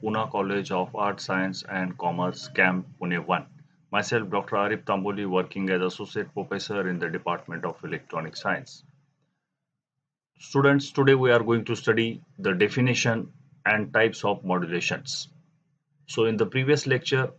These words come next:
we have studied the importance of modulation. And in short, I am going to revise, but today's topic is our definition and types of modulations. There are various types of the modulation, which we are going to study slowly.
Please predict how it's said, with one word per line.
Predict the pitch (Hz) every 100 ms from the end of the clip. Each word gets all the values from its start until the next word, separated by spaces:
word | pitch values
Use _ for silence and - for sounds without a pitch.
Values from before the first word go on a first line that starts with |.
| - _ _ _ _
we | - 113
have | 120 117
studied | - 131 135 127 -
the | 110
importance | 120 113 135 131 131 123
of | 120 104
modulation. | 95 95 87 85 73 - _ _ _ _ _ _ _
And | 92 101
in | 110 104
short, | 139 127
I | 117
am | 104
going | 110 101
to | 101
revise, | 104 98 113 131 - - _ _ - - _ -
but | 107 -
today's | 123 135 139
topic | - 117 123 113
is | 123 120
our | 110 104 110 - -
definition | 95 107 131 127 123 131 131 -
and | 98 107 107 -
types | 110 113 -
of | 107 107
modulations. | 95 92 85 85 80 - -
There | 98 98
are |
various | 98 92 104 135 127
types | 127 120 127
of | 113
the | 120
modulation, | 117 113 117 110 127 139 - _ _
which | 104 95
we | 104
are | 101
going | 95 92
to | 92
study | - 104 101
slowly. | 92 107 107 123 131